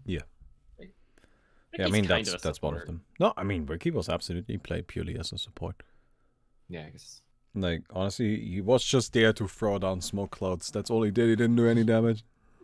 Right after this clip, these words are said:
Speaker 2: <laughs> Hi, I'm invisible and I drop smoke clouds. My name's Ricky.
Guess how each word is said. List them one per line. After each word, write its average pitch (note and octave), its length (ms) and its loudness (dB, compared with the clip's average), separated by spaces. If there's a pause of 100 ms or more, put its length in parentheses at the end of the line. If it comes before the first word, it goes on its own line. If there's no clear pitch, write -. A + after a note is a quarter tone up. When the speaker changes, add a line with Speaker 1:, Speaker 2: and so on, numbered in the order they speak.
(280)
Speaker 2:
<laughs> - 600 -16
Hi, G#2 100 -4
I'm G2 140 -12
invisible F#2+ 420 -12
and F2+ 100 -16
I E2+ 40 -14
drop E2+ 200 -12
smoke F2+ 240 -14
clouds. A2 400 -12
My E2+ 80 -14
name's E2 220 -16
Ricky. - 320 -18